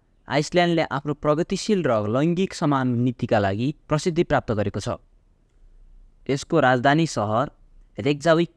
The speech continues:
एक जीवन्त र कलात्मक केन्द्र हो, जहाँ एक सम्पन्न सङ्गीत दृश्य, हलचल क्याफेहरू र एक जीवन्त रात्रि जीवन छ।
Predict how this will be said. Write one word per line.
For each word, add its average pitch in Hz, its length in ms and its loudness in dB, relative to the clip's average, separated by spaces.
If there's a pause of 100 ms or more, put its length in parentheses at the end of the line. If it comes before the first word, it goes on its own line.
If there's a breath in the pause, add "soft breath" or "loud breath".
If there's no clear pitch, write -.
एक 131 200 0
जीवन्त 139 400 2
र 113 120 2
कलात्मक 127 540 -2
केन्द्र 101 240 0
हो, 95 200 -2 (580)
जहाँ 135 280 0
एक 131 160 -4
सम्पन्न 151 580 0
सङ्गीत 156 420 -2
दृश्य, 131 520 -2 (540)
हलचल 117 400 0
क्याफेहरू 139 680 0 (340)
र 113 240 0
एक 123 180 0
जीवन्त 135 380 2
रात्रि 110 360 2
जीवन 101 240 0
छ। 110 100 -6